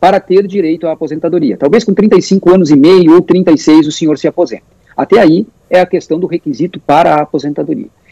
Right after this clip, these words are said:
No entanto, seu João, se o senhor se enquadrar nessa regra de transição, e eu acredito que é a única que o senhor se enquadra hoje, o valor da sua aposentadoria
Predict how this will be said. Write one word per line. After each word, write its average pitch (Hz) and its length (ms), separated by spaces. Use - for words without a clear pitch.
No 170 300
entanto, 165 480
seu 101 240
João, 87 180
se - 140
o 190 40
senhor 208 500
se - 240
enquadrar 156 580
nessa 160 480
regra 123 360
de 110 120
transição, 110 640
e 120 80
eu 127 180
acredito 131 400
que 151 120
é 139 40
a 127 60
única 165 340
que - 120
o - 20
senhor 123 240
se - 120
enquadra 117 420
hoje, 139 360
o 180 120
valor 202 440
da 185 140
sua 160 220
aposentadoria 117 880